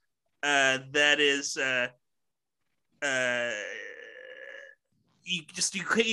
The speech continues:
I don't think any movie can really ever create what he did in this film. Like, him, like, running with his, um, gun, his big,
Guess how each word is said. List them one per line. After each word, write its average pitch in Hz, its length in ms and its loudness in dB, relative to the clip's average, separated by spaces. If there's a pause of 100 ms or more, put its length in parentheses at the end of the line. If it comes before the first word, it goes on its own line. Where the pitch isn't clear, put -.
(120)
I 202 120 6
don't 202 120 -6
think 220 160 4
any 202 320 2 (140)
movie 185 400 0
can 180 240 -4
really 185 320 6
ever 170 320 6
create 165 640 4 (320)
what 156 320 2
he 175 240 -8
did 160 340 4
in 156 120 -2
this 147 180 -2
film. 135 280 0
Like, 143 140 -4
him, 202 300 4
like, 185 220 2
running 175 440 2
with 170 200 -2
his, 165 420 -2 (640)
um, 143 400 4 (1300)
gun, 170 540 6
his 170 160 -6
big, 185 520 -4